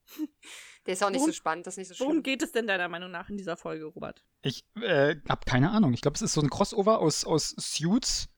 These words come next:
Speaker 3: weil irgendwie da so diese Anwalts-, äh, Dinger passieren und so.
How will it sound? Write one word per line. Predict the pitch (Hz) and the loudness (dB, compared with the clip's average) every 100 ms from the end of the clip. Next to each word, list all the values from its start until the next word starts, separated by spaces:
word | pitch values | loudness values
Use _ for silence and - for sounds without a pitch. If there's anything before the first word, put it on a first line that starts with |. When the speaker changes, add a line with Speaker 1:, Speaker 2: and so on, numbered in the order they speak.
| _ _ _ | _ _ _
Speaker 3:
weil | - 160 | 0 6
irgendwie | 165 175 | 6 6
da | 160 147 | 4 4
so | 151 | 2
diese | 143 147 147 147 143 | -6 -10 0 2 4
Anwalts-, | 139 156 185 170 - - | 4 4 4 2 -2 -2
äh, | 208 196 185 190 185 | 0 0 0 2 0
Dinger | 143 175 208 208 | 0 2 4 2
passieren | - 196 - 226 | 0 -4 2 4
und | 233 208 | 4 2
so. | 240 | -2